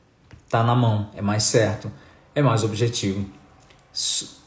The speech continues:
já estudei absolutamente tudo lá no curso do Psicologia Nova,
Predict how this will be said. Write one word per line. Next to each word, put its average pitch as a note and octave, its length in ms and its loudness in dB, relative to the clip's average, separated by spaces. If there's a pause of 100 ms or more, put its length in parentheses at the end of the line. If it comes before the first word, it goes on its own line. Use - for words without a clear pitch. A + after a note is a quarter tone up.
já C#3+ 160 8
estudei D3 380 6
absolutamente C#3+ 680 2
tudo C#3 140 2
lá C3 100 6
no C3 160 2
curso C3 260 0
do C3+ 80 0
Psicologia B2+ 580 0
Nova, F#2+ 320 -2